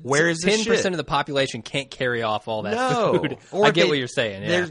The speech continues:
Speaker 1: it's squirreled somewhere in
Speaker 2: Uh-huh.
Speaker 1: people's houses, or, you know, it doesn't just, you know, looting doesn't make it go poof.
Speaker 2: Yeah, yeah.
Speaker 1: So it's gotta be somewhere, and I just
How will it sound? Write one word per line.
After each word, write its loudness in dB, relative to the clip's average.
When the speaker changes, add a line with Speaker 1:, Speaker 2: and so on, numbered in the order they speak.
Speaker 1:
it's -6
squirreled -2
somewhere -2
in -4
Speaker 2:
Uh-huh. -8
Speaker 1:
people's -6
houses, -2
or, -2
you -6
know, -2
it -4
doesn't -4
just, -8
you -6
know, -2
looting -4
doesn't -2
make -4
it -10
go -4
poof. -8
Speaker 2:
Yeah, -2
yeah. -8
Speaker 1:
So 0
it's -6
gotta -4
be -6
somewhere, -6
and -2
I -2
just -10